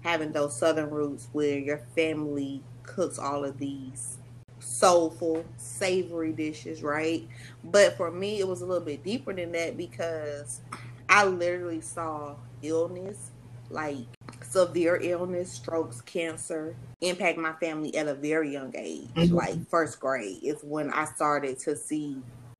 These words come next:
Speaker 1: key people in my family be struck with severe illness, right?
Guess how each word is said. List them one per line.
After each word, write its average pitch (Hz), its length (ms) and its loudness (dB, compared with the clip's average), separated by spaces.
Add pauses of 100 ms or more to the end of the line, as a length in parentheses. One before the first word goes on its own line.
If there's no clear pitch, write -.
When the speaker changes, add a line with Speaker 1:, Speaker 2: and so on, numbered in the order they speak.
(520)
Speaker 1:
key 208 320 2
people 160 640 2
in 156 120 0
my 147 200 2 (100)
family 131 720 -4 (680)
be 151 380 2
struck 156 520 4
with 143 440 0 (260)
severe 151 720 2
illness, - 680 -6 (320)
right? 135 460 0